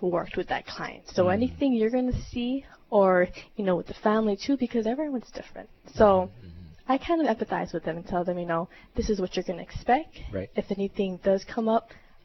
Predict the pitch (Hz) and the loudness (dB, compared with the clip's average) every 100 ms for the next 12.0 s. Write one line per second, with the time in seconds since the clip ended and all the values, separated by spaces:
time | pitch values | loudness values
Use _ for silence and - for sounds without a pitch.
0 | - - 202 - 180 175 170 - 185 196 | -12 -6 -6 -4 -6 -4 -6 -8 -6 -4
1 | 190 185 - 196 185 175 - - - - | -2 -4 -2 -2 -2 -4 -8 -6 -6 -6
2 | - - - 110 90 85 190 190 202 208 | -6 -10 -12 -10 -8 0 2 4 2 2
3 | - 202 196 185 165 160 - - - - | 0 -4 -4 -6 -10 -8 -8 -8 -8 -10
4 | - 175 - 175 190 220 269 311 277 - | -6 -6 0 0 0 2 4 2 0 -2
5 | 196 - 190 - 165 165 165 - - - | -4 -2 -4 -2 -2 -2 -2 -6 -16 -14
6 | - - - 214 185 185 - - 180 - | -8 -8 -6 -4 -4 -4 -4 0 0 0
7 | 202 185 175 180 220 - - 160 180 185 | 0 2 0 -6 -6 -6 -4 -4 -2 0
8 | 170 202 190 - - 202 190 175 - - | 0 2 0 -2 -4 -2 -2 -4 -10 -16
9 | - - - - - 285 359 359 330 - | -16 -16 -18 -14 -6 -4 2 4 4 0
10 | 311 311 311 294 - 285 294 - - - | -8 -2 -2 -2 -4 -6 -8 -10 -8 0
11 | 240 269 - 226 - 185 180 - 180 170 | 2 2 0 -6 -4 -4 -4 -8 -12 -12